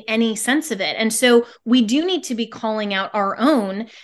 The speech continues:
because ultimately we all have the same standard, and the leftists and their ideologies fail much worse, but we can also call out ourselves and our own cohort when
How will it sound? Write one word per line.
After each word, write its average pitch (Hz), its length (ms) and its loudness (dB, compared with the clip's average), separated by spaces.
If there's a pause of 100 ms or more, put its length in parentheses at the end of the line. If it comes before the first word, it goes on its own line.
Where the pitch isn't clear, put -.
because 254 360 2
ultimately 285 580 4
we 220 300 -4
all 254 400 6
have 226 380 2
the 220 120 -2
same 190 320 -8
standard, 311 420 2
and 214 260 2
the 214 100 4
leftists 262 540 0
and 254 80 4
their 226 140 2
ideologies 208 640 0
fail 226 280 6
much 196 280 -2
worse, 220 520 0 (300)
but 262 140 6
we 285 100 4
can 277 160 0
also 294 420 2
call 247 380 2
out 220 260 4
ourselves 208 880 -4 (340)
and 226 200 6
our 226 160 6
own 233 280 8
cohort 226 800 2 (240)
when 233 560 6